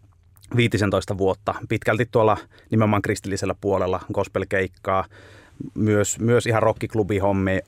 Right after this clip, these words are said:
hommia jonkin verran, mutta pääasiassa kristillisessä, ö, musiikki- ja nuorisokulttuurissa vaikuttanut Daikinin nimellä. Sitten tässä pari vuotta sitten tuli tämmönen uusi artistinimi,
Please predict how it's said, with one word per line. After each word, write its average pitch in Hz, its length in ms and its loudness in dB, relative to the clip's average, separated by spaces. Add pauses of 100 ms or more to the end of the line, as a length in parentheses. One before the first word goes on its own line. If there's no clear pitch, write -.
hommia 98 300 0
jonkin 98 400 0
verran, 82 220 -6
mutta 90 240 -10
pääasiassa 110 480 2
kristillisessä, 110 720 0 (380)
ö, 65 100 -8
musiikki- 95 580 -4
ja 98 60 2
nuorisokulttuurissa - 1080 -4 (520)
vaikuttanut 101 640 0
Daikinin 101 480 2
nimellä. 85 380 -4 (920)
Sitten 156 320 2
tässä 165 180 0
pari 190 220 4
vuotta 131 240 2
sitten 117 180 -2
tuli 120 140 2
tämmönen 120 240 4
uusi 160 240 6
artistinimi, 120 720 4